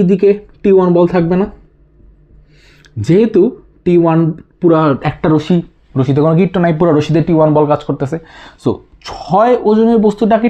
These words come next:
টি ওয়ান দিবে উপরের দিকে এবং এই স্থির বস্তুটা, ধরো এটা থেমে আছে, এইটাকে টি ওয়ান কাজ করবে কোথায়? ডান দিকে। টানবে কোন দিকে? ডান দিকে। আচ্ছা,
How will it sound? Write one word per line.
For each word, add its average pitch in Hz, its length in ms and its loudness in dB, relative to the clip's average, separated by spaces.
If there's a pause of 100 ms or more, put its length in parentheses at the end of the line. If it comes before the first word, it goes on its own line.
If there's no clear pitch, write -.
টি 240 120 2
ওয়ান 214 180 4
দিবে 214 200 2
উপরের 143 320 2
দিকে 202 160 0 (680)
এবং 147 140 4 (240)
এই 240 100 4 (120)
স্থির 208 340 0
বস্তুটা, 147 300 0 (100)
ধরো 131 140 0
এটা 139 140 -2
থেমে 135 200 0 (100)
আছে, 180 140 -4 (220)
এইটাকে 185 300 0 (120)
টি 175 140 2
ওয়ান 165 140 2 (240)
কাজ 180 180 -2
করবে 190 240 0
কোথায়? 147 220 -2
ডান 120 180 2
দিকে। 104 160 -6 (300)
টানবে 190 340 2
কোন 190 160 0
দিকে? 110 180 0 (240)
ডান 120 120 0 (100)
দিকে। - 160 -10 (640)
আচ্ছা, - 240 -16